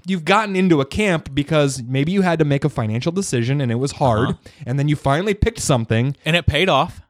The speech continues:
Speaker 1: Yeah. And you're like, "This is better."
Speaker 2: Yeah.
Speaker 1: And it has to be better
Speaker 2: Uh-huh.
Speaker 1: because I have it.
Speaker 2: Yes.
Speaker 1: And if it's not better, then I'm dumb.
Speaker 2: Yeah.
Speaker 1: And I won't admit that. And I won't change. Um, and you could, you can make some errors from that. It, it causes,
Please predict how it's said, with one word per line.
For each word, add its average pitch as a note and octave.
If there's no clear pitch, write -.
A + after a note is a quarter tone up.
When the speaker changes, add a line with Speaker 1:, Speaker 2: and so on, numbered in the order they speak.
Speaker 1:
Yeah. F4
And D#3+
you're F3+
like, D3
"This E3+
is F3+
better." D3
Speaker 2:
Yeah. C#3+
Speaker 1:
And D3+
it D3+
has A#3
to F3+
be C#3+
better A#2+
Speaker 2:
Uh-huh. F2+
Speaker 1:
because C3
I A#2+
have G#2+
it. D2+
Speaker 2:
Yes. -
Speaker 1:
And C3+
if C3
it's -
not D#3+
better, G#2+
then A2
I'm B2
dumb. C3
Speaker 2:
Yeah. C3+
Speaker 1:
And G3+
I A2+
won't C#3+
admit C#3+
that. G2+
And A#2+
I A#2
won't F#3
change. A2
Um, A#2+
and D#3
you G#3
could, G3
you E3+
can F3+
make E3
some D#3
errors B2+
from A2+
that. G#2
It, A#2
it B2
causes, D3